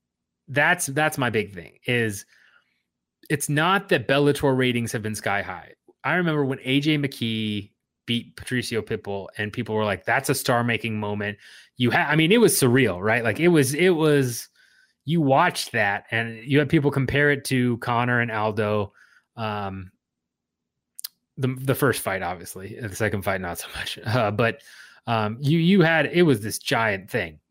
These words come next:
right? And people thought for sure that's the breakout performance for A J McKee. This is where he transcends, you know,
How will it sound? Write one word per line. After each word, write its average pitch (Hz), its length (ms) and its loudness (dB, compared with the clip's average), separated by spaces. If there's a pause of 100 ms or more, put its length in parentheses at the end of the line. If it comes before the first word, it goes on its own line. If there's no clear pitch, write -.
right? 110 400 0
And 110 340 -4
people 151 340 0
thought 131 460 0
for 127 160 -2
sure 135 460 2
that's 120 340 -2
the 135 100 0
breakout 120 600 0
performance 107 480 -4
for 113 100 -8
A 107 160 0
J 101 160 -4
McKee. 92 380 -10 (340)
This 143 220 2
is 131 100 2
where 127 240 2
he 123 180 0
transcends, 117 1160 -2 (1000)
you 135 280 -2
know, 107 400 0